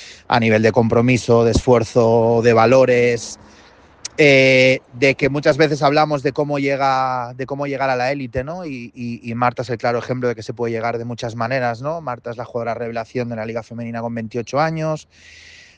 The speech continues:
Marta entra en una convocatoria de la absoluta con veintiocho años. Marta está jugando con treinta años Euroliga, eh, después de haber pasado por Liga dos, por Liga Challenge. Entonces, bueno, yo creo que es un ejemplo a, a seguir por, por muchísima gente.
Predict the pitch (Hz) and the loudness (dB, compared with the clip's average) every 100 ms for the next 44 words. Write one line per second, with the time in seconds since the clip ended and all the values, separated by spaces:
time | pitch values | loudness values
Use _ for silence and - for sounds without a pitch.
0 | _ 135 131 135 127 135 131 131 127 131 | _ 0 2 4 4 4 2 2 2 2
1 | 120 131 123 120 127 127 123 117 131 127 | 0 0 2 2 2 2 2 -2 -2 -2
2 | 123 123 120 120 120 120 - 131 156 156 | 0 -2 -2 -4 -2 -4 0 2 2 0
3 | 156 156 135 123 120 117 127 120 123 123 | -2 -2 -2 -2 -4 -4 -6 -2 -2 -2
4 | 120 120 127 127 123 127 127 120 120 117 | -2 -2 -2 0 0 0 0 -4 -2 0
5 | 127 160 160 160 165 - - - - - | 2 4 6 6 4 -2 -20 -20 -14 -2
6 | 131 131 120 110 127 120 117 117 120 113 | 2 2 2 -2 0 2 0 0 0 2
7 | 117 120 117 117 143 143 - 127 127 117 | 0 0 2 4 6 4 2 -2 0 0
8 | - 151 151 143 135 123 110 113 101 110 | 4 4 4 2 -2 -8 -4 -4 -2 -2
9 | 98 98 208 120 110 113 110 113 120 113 | -4 -8 -12 -6 -2 -2 -4 -6 -4 -4
10 | - 123 117 123 117 110 110 107 _ _ | 0 -2 0 0 2 2 0 -4 _ _
11 | _ _ - 147 135 151 147 151 151 139 | _ _ -4 -2 2 2 4 4 4 2
12 | - 143 143 143 156 160 147 180 196 196 | 2 0 2 0 -2 2 2 4 2 4
13 | 202 202 | 4 4